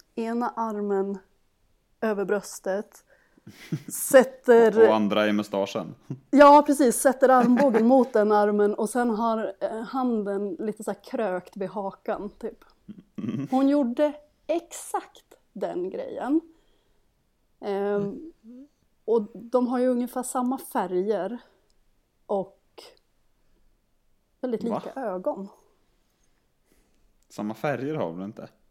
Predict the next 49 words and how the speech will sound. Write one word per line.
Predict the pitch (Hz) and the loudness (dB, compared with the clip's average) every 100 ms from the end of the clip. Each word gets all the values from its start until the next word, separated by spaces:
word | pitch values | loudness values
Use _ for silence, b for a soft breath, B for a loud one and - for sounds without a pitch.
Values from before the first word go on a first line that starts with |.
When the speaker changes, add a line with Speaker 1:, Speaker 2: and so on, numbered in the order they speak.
| - | -14
Speaker 2:
Obi-Wan | 107 107 113 131 | -8 -6 -4 -4
är | |
ju | 117 98 | -4 -6
rödhårig, | 110 107 82 110 95 110 143 | -6 -6 -6 -8 -8 -8 -8
Speaker 1:
Ja, | |
Speaker 2:
typ, | - | -6
Speaker 1:
men | |
Speaker 2:
eller? | 226 | -2
Hon | 233 240 | 0 0
är | |
Speaker 1:
ungefär. | 240 208 269 202 165 165 | -2 -2 0 2 0 -2
Speaker 2:
blond. | 110 - - b - | -6 -8 -14 b -2
Speaker 1:
Nej, | 262 285 | 2 4
just | 277 - - | 4 2 2
det. | |
Speaker 3:
Ja, | 214 | 2
Speaker 1:
Hon | 214 254 | 4 2
Speaker 3:
men | 247 | 0
Speaker 1:
är, | 233 | 0
nej, | 254 262 | 0 2
jag | 254 | 0
var | 254 | 2
ju | 254 | 2
lite | 247 240 226 | 0 0 -2
inne | 220 208 | -2 -2
på | 214 | 0
ett | 196 196 | -2 -2
tag | 214 196 196 | -2 0 0
att | 190 | -2
hon | 208 | -4
skulle | 196 - 196 190 | -4 -4 -2 -2
vara | 185 180 196 202 - - - - 220 202 - - | -4 -4 -4 -4 -4 -4 -4 -6 -10 -12 -14 -14
hans | - 220 208 202 - | -6 -4 -4 -6 -8
och | - 196 - | -10 -10 -12
Satins | - 208 - _ - 220 202 - 214 196 - - 185 | -12 -12 -12 _ -10 -8 -6 -6 -8 -10 -14 -12 -10
barn. | - - - - 190 196 | -6 -6 -6 -6 -8 -8
Och | - 202 185 _ | -8 -8 -8 _
det | - | -2
var | 208 | 2
ju | 208 208 | 4 4
mer | 214 202 | 2 0
att | 202 | -2
hon | 220 | -2
hade | 214 214 | -2 -2
samma | 226 214 | -2 -4
färg | 208 202 | -2 -2
som | 220 | -2
Satin. | 220 214 214 185 - b b b - | -6 -6 -4 -4 -6 b b b 0
Nej, | 214 220 214 | 4 4 0